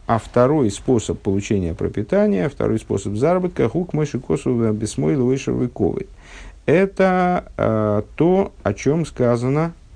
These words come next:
в Торе. А, в левой руке ее, а, в смысле Торы,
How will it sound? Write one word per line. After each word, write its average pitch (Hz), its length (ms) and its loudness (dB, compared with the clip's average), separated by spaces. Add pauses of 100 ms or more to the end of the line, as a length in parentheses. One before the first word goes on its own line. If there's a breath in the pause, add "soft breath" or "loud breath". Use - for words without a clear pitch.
в - 80 -20
Торе. 92 300 0 (640 loud breath)
А, 98 680 2
в 95 120 0
левой 123 300 4
руке 202 600 2
ее, 196 300 2 (1080)
а, 113 240 -2
в 107 60 -10
смысле 117 320 -2
Торы, 107 420 0